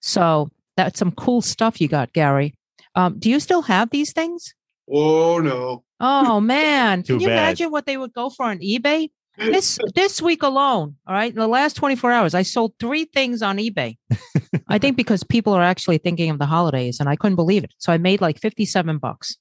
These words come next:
Speaker 1: Uh, not bad. So, Donna and Gary, welcome to Retire There. What made you retire from suburban Denver town to the rural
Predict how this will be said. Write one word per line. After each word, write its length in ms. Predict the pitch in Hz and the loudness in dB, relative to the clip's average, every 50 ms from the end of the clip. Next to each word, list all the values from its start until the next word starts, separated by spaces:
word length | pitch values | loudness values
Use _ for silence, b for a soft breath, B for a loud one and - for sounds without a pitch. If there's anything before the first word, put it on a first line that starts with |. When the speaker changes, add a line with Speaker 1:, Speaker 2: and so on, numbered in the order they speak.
| _ | _
Speaker 1:
Uh, 80 | 208 196 | -6 -2
not 200 | 185 180 175 - | 0 0 0 2
bad. 180 | - 127 - - _ _ _ _ - - _ - | 0 -2 -2 -4 _ _ _ _ -20 -20 _ -8
So, 380 | - - 269 262 240 165 - - - _ _ 190 | -2 0 2 2 2 0 -2 -6 -12 _ _ -4
Donna 320 | 170 196 180 180 180 180 | 0 2 2 4 2 2
and 180 | - - 170 160 | 0 -2 -2 -2
Gary, 460 | 170 160 156 156 160 180 220 233 - _ _ _ _ | 0 0 2 2 2 2 2 0 -2 _ _ _ _
welcome 300 | - 208 233 - 311 311 - | 0 0 0 0 -2 -2 0
to 100 | - 285 | 0 0
Retire 500 | 285 247 - - 190 185 202 220 240 220 | 0 0 0 2 2 2 4 2 2 2
There. 400 | 180 151 135 131 147 180 185 - _ _ _ _ _ | 0 0 0 0 0 -2 -4 -6 _ _ _ _ _
What 220 | 196 202 254 269 - - | -2 -2 -2 -2 -2 -2
made 220 | 302 302 285 - | -2 -2 0 0
you 120 | 277 262 240 | 0 0 2
retire 580 | 226 - - - - 277 285 240 160 120 - | 0 -2 -4 -4 -2 0 2 2 2 0 -2
from 340 | - - 190 170 165 160 151 | -4 -4 -2 -2 -2 -4 -4
suburban 680 | - - - 151 - - 185 214 254 254 - 277 247 226 | -4 -4 -4 -2 0 0 0 0 0 0 0 0 0 0
Denver 640 | - - 165 185 214 240 226 165 117 - 139 139 - _ - | 0 0 2 2 2 2 2 0 -2 -2 -4 -8 -10 _ -16
town 580 | - - - 202 208 180 127 117 147 180 175 - _ _ _ - | -12 -6 -2 0 2 2 2 2 0 -2 -4 -6 _ _ _ -8
to 500 | - - 214 185 180 170 170 165 160 - - | -2 0 2 2 4 2 2 2 0 -2 -2
the 120 | - 175 151 | 0 0 0
rural 640 | 147 147 165 196 220 240 247 240 233 233 220 180 | 2 0 0 2 2 2 2 2 0 0 -2 -4